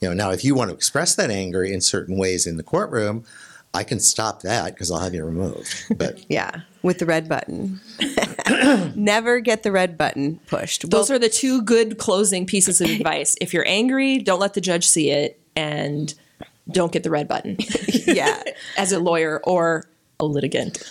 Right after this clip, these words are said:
Speaker 3: <laughs>
Speaker 1: Well, no, actually not. If, if you, the, the piece of advice isn't don't let the judge know. If you're angry, don't act in a manner that's going to get you in trouble.
Speaker 3: There you go.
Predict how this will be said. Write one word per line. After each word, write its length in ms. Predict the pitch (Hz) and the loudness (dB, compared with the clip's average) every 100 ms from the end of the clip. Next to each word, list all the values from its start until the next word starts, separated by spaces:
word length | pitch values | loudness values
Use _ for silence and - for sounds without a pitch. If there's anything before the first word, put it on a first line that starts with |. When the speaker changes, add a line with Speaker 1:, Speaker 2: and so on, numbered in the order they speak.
| 240 | -2
Speaker 3:
<laughs> 160 | - | -2
Speaker 1:
Well, 280 | 170 147 143 - - | -2 -2 -4 -10 -4
no, 240 | 127 131 123 | -2 0 0
actually 300 | 120 - 113 | -2 -2 -2
not. 340 | 104 73 58 - | -2 -2 -4 -2
If, 260 | 104 160 110 | 2 2 2
if 160 | 101 | -2
you, 280 | 101 87 85 | 0 0 -2
the, 340 | - 98 95 - - | -2 0 0 -2 -6
the 80 | 101 | -2
piece 240 | 147 143 | 0 2
of 60 | 110 | 0
advice 340 | 101 101 - | 0 -2 -2
isn't 280 | 110 110 107 | -2 -2 0
don't 180 | 101 90 | 0 -2
let 100 | 85 | -4
the 80 | - | -2
judge 280 | 85 - | -2 0
know. 360 | 123 220 101 101 - - - - - - _ - 101 | 0 0 0 -6 -12 -18 -18 -20 -20 -20 _ -10 -4
If 200 | 98 104 | -2 -2
you're 140 | 95 | -2
angry, 460 | 98 123 120 101 98 | 0 0 0 0 -2
don't 500 | 92 117 110 107 - _ _ _ _ _ - | -2 -2 0 -2 -6 _ _ _ _ _ -6
act 300 | 98 107 107 | -4 -4 -4
in 80 | 92 | -4
a 40 | 87 | -2
manner 400 | 101 104 101 85 | -2 -2 -2 -4
that's 220 | 85 - | -4 -4
going 180 | 90 82 | -2 -4
to 80 | 69 | -2
get 300 | 107 - 85 | -2 -2 -4
you 220 | 92 - | -2 -2
in 180 | 85 87 | -4 -6
trouble. 440 | - 113 - - | -4 -4 -4 -6
Speaker 3:
There 220 | 170 175 170 | 0 2 0
you 140 | 151 | -2
go. 300 | 147 160 | -4 -4